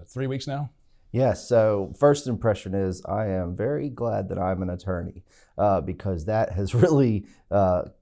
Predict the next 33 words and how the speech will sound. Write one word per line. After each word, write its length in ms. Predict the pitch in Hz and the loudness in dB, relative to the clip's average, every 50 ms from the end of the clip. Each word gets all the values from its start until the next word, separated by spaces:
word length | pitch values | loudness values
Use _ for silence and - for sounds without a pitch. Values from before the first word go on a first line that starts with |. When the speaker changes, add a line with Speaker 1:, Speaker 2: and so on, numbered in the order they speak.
| _ _ _ | _ _ _
Speaker 2:
decreased 480 | - 139 135 - - - 123 110 - - | -2 -2 -2 -2 -2 -2 -2 -2 -2 -4
the 80 | 92 92 | -4 -2
learning 360 | 95 98 95 92 90 78 73 | -2 0 -2 -2 -4 -6 -8
curve. 360 | - - 73 62 60 64 - - | -8 -8 -8 -8 -8 -10 -10 -6
There's 180 | - 98 95 | -4 -4 -2
a 60 | 90 90 | 0 0
lot 220 | 92 104 107 104 | 0 0 0 0
of 80 | 98 101 | -2 0
jargon, 500 | 113 135 131 123 123 120 117 117 117 - _ - | 2 2 4 2 2 0 -4 -4 -6 -6 _ -10
there's 180 | - 90 95 90 | -6 -6 -4 -2
a 40 | 95 | 0
lot 240 | 95 98 98 98 95 | 2 2 2 2 2
of 180 | 95 90 92 | 0 -2 -4
things 340 | - 101 101 95 95 92 95 | -6 -6 -4 -4 -4 -4 -4
happening, 560 | - 110 107 101 98 - 104 101 95 90 - - | -2 -2 -2 -2 -2 -2 -4 -4 -4 -6 -6 -4
everything 480 | - 104 101 104 92 - 98 95 92 87 | -4 -2 -2 -2 -4 -4 -6 -6 -6 -6
is 120 | 82 - | -8 -10
code-based, 920 | - - - 113 113 113 113 104 98 - 104 101 101 101 95 95 - - - _ _ _ _ _ _ _ - | -12 -10 -6 -4 -2 -2 -4 -4 -6 -6 -6 -6 -6 -6 -8 -8 -12 -20 -20 _ _ _ _ _ _ _ -6
and 240 | - 95 92 92 92 | -4 -2 -2 -2 -4
so 320 | - 98 90 87 87 78 | -2 -2 0 0 0 -2
being 280 | - 110 123 117 107 101 | -2 -2 -2 0 0 -2
a 120 | 90 87 | -2 -2
lawyer 340 | 90 90 92 90 85 85 87 | -2 -2 -2 -2 -2 -2 -4
has 240 | 82 85 80 82 82 | -4 -4 -6 -6 -6
really, 320 | 90 98 98 92 92 90 | -4 -4 -2 -2 -2 -2
really 320 | 85 87 87 85 85 80 | -4 -6 -6 -6 -6 -6
helped 340 | 78 76 80 76 - - - | -6 -6 -6 -8 -8 -10 -12
me, 280 | 78 78 76 73 73 - _ _ _ _ - - | -10 -8 -8 -8 -10 -12 _ _ _ _ -8 -4
uh, 160 | 80 80 76 - - - | -2 -2 -2 -4 -6 -8
uh, 200 | - 80 82 82 - - - | -8 -6 -6 -8 -10 -10 -6
accomplish 460 | - 110 - 117 104 90 90 90 - - | -6 -4 -2 0 0 0 0 -2 -6 -4
more 320 | 98 95 90 90 90 80 - - | -4 -4 -2 -2 -4 -4 -6 -8
quicker. 420 | - 95 80 - - 64 87 90 | -6 -6 -6 -8 -10 -14 -16 -16